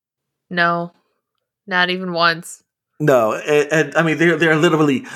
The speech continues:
Speaker 2: like, they form a single file line because one, two, three, eyes on me, one, two, eyes on you. Um,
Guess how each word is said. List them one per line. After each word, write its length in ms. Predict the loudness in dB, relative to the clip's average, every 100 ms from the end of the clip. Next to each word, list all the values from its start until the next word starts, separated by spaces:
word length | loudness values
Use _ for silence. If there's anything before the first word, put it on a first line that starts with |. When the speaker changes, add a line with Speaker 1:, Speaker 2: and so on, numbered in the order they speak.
| -2
Speaker 2:
like, 300 | 0 0 -2
they 140 | -2 -2
form 460 | -2 2 4 4
a 100 | 2
single 400 | 2 0 2 2
file 500 | 2 0 2 4 4
line 680 | 4 4 2 0 -2 -6 -10 _ _ _
because 380 | -4 0 2 0
one, 200 | -4 -4
two, 180 | -4 -6
three, 220 | -4 0
eyes 260 | 2 2 2
on 180 | 0 0
me, 200 | -2 0
one, 260 | 0 -2
two, 220 | -2 -2 0
eyes 220 | 0 0
on 180 | 0 0
you. 400 | 2 2 2 -4 -14 -14 -12 -12 -6 2
Um, 560 | 4 6 6 4 0